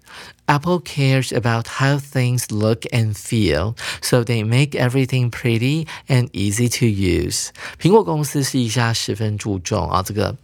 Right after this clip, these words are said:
他们所设计出来的产品的外观，还有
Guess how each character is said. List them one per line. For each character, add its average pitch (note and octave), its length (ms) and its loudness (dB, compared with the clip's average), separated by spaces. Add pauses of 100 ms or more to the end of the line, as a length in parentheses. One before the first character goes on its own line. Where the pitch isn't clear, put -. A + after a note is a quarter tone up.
他 A#2+ 140 0
们 A2+ 100 2
所 G#2+ 220 0
设 A#2+ 200 2
计 A2+ 160 -2
出 A2+ 160 -4
来 G#2 80 0
的 F#2+ 140 -4
产 G2+ 320 -4
品 A#2 220 -2
的 F#2 160 0
外 A2 240 2
观， A2 400 0 (380)
还 C#3+ 120 2
有 C#3+ 220 4